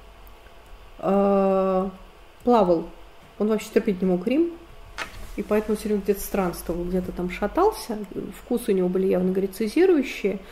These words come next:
Он был человеком учёным, и архитектором, и, и софистом.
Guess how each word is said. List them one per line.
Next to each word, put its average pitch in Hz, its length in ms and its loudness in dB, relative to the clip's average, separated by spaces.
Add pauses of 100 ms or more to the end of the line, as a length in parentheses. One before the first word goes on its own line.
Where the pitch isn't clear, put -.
(300)
Он 269 140 4
был 233 120 6
человеком 226 340 2
учёным, 311 580 6
и - 20 4
архитектором, 220 920 0
и, 190 60 0
и - 280 -2
софистом. 226 800 0